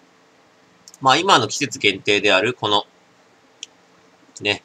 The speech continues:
純米原酒、特別本醸造酒の原酒。うん。ですね。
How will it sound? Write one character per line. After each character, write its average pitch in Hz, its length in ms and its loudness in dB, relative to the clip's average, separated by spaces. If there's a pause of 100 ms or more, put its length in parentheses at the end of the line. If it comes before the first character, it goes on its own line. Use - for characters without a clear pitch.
純 107 240 -6
米 107 240 4 (880)
原 101 180 -2
酒、 - 300 -8 (160)
特 101 220 -10
別 110 400 -4 (560)
本 127 160 0
醸 120 260 2
造 120 200 2
酒 113 180 -2
の 135 240 2 (1040)
原 104 160 6
酒。 - 260 -2 (2500)
う 170 60 -16
ん。 82 60 -20 (2750)
で 107 100 -4
す - 160 -10
ね。 - 140 -20